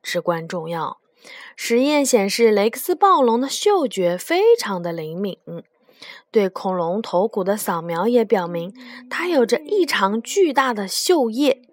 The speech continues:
也就是气味探测器。但是这些证据还不足以证明它们就是食腐动物，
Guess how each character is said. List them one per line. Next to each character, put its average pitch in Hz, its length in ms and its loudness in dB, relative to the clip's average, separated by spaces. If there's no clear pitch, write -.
也 175 140 -10
就 185 140 -4
是 175 160 -10
气 - 360 -2
味 185 220 0
探 196 280 -8
测 185 200 -6
器。 - 260 -10
但 302 140 -4
是 285 160 -2
这 302 160 0
些 277 200 -2
证 294 260 -2
据 254 160 0
还 240 200 0
不 214 280 0
足 208 320 4
以 226 160 2
证 208 220 2
明 180 180 -4
它 190 320 -4
们 185 160 -6
就 190 220 0
是 175 220 -6
食 170 280 -6
腐 180 180 -12
动 160 220 -8
物， 151 160 -10